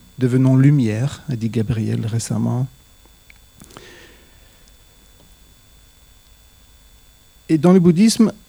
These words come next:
réaliser cela, c'est réaliser notre grande intériorité. En fait, le mot bouddhiste en tibétain n'existe pas vraiment, ou ça n'a rien, euh,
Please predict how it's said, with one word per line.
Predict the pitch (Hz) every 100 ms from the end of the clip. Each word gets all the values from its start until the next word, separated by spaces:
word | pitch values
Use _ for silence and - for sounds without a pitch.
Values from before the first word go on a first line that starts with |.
| _ _ _
réaliser | 147 170 180 175 160 160
cela, | 156 151 143 175 220 254 - - - - - _ _ _ - - _ _ -
c'est | 180 - 143
réaliser | 143 143 147 165 170
notre | 156 135 -
grande | 123 123 156 175 156 -
intériorité. | 165 156 147 135 127 123 - - - - _ _ - _ - - _ _ _ _ _ _ _ 196 _ _ - _ _ _ - - _
En | 151
fait, | 147 208 214 - _ _ -
le | 151
mot | 147 151
bouddhiste | 143 131 175 180 -
en | 131
tibétain | 135 123 120 156
n'existe | 139 113 - 131
pas | 127
vraiment, | 135 123 123 135 165 160
ou | 127 117
ça | - 123
n'a | 120
rien, | 127 135 123 - - - 139 147
euh, | 127